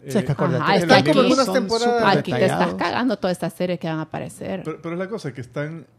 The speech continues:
Speaker 2: estos creadores están haciendo como que un balance entre, bueno, si escribimos algo nosotros, puede que nos quede hecho mierda, pues que no somos R R Martin, ¿verdad? Y segundo, pues, bueno, tenemos que contar la historia. Pues entonces,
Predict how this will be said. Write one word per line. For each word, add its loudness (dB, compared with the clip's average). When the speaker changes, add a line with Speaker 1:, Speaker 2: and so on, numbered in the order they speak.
Speaker 2:
estos -10
creadores -4
están -10
haciendo -4
como -10
que -12
un -10
balance -6
entre, -12
bueno, -12
si -16
escribimos -8
algo -6
nosotros, -10
puede -10
que -10
nos -16
quede -10
hecho -16
mierda, -6
pues -12
que -12
no -8
somos -12
R -10
R -8
Martin, -10
¿verdad? -20
Y -6
segundo, -8
pues, -18
bueno, -12
tenemos -8
que -20
contar -10
la -10
historia. -8
Pues -14
entonces, -12